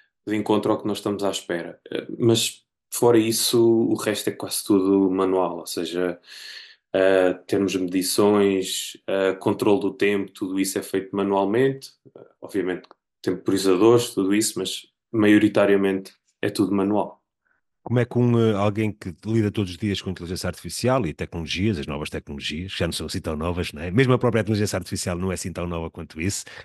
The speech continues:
Speaker 2: agora, agora é que foi massificada ultimamente. Como é que alguém que lida com isso todos os dias, hum, o, hum, vê esta dicotomia, esta diferença ou o perigo de perderes essa genuidade de, na produção da cerveja, hum, com o evoluir dos tempos?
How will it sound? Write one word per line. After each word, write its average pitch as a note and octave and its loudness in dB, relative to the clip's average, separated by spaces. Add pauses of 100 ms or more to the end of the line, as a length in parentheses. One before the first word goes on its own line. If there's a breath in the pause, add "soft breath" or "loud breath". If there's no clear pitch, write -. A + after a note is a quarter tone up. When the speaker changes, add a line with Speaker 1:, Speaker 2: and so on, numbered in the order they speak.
(160 loud breath)
Speaker 2:
agora, F#2 -2
agora G2 0
é F2+ -2
que - -14
foi F2 -6
massificada F2 -6
ultimamente. D#2+ -8 (380 loud breath)
Como A2+ 2
é A#2 4
que - -2
alguém A2 2
que A#2 -2
lida A2 2
com A2 0
isso G#2 -2
todos G2+ 0
os F2+ -8
dias, A#2+ 2
hum, A2 -2 (520)
o, A#2 2
hum, G2 -2
vê A#2 2 (280 loud breath)
esta G#2+ -4
dicotomia, G#2 -6
esta F#2 -8
diferença G2 -4
ou F#2 -4 (240 loud breath)
o F2+ -10
perigo G#2+ 2
de F2+ -8
perderes G2+ -2
essa G#2 -2
genuidade G2+ -2
de, G2 -10
na G2 -6
produção F#2+ -6
da F#2+ -2
cerveja, F#2+ -4 (680 loud breath)
hum, F2 -8
com G2 -2
o - -2
evoluir F2+ -4
dos F2+ -6
tempos? - -14